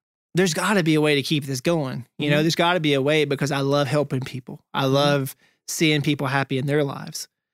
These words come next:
Speaker 1: And because I, I guess maybe it was the cancer priority, you know, maybe it was everything because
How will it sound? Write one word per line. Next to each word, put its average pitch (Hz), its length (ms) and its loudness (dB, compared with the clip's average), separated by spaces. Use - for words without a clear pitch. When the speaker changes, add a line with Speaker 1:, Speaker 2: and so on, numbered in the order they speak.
Speaker 1:
And 135 280 -2
because 151 220 0
I, 139 160 0
I 139 80 -2
guess 160 340 0
maybe 143 220 0
it - 80 -6
was 143 160 -2
the 143 80 -2
cancer 147 420 -2
priority, 185 640 0
you 139 140 -2
know, 143 160 2
maybe 147 320 2
it 135 80 0
was 135 220 -2
everything 151 600 0
because 135 680 -6